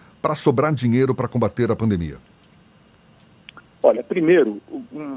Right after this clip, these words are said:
Speaker 2: uma situação desse tipo, ela tem que funcionar em duas vertentes, né? É, só que nesse momento, uma dessas vertentes é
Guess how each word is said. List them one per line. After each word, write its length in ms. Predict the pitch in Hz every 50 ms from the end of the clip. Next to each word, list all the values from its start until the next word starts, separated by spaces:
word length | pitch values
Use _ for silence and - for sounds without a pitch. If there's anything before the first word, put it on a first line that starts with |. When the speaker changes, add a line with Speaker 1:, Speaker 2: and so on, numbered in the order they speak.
| 120
Speaker 2:
uma 200 | 131 143 - 135 127
situação 380 | - - 123 104 - - 117
desse 240 | 113 101 104 - - -
tipo, 380 | - - - 147 139 - - - - - _ _ _ - - _ _ - - _ _ -
ela 260 | - 120 123 139 147 143
tem 220 | - - 139 139
que 180 | - - 147 135
funcionar 640 | - - 147 131 - - - 120 104 104 110 117
em 80 | 131 127
duas 260 | 110 - 131 160 156
vertentes, 520 | 156 160 147 - - - - - - - - - - _ _ _ _ _ _ _ _ _ _
né? 160 | - - 127 - _ - - - - _ _ _ _ _ -
É, 300 | - - 104 - - - - _ -
só 240 | - - - 185 190
que 120 | - -
nesse 320 | 143 160 202 233 - - 170
momento, 560 | 143 123 113 110 127 147 131 - - - - _ _ _ _ _ - - _ _
uma 240 | - 196 226 220 185
dessas 340 | 131 127 120 - - 117 104
vertentes 500 | 98 101 - - - - 127 131 123 - - - - - _ _ -
é 220 | 120 135 151 160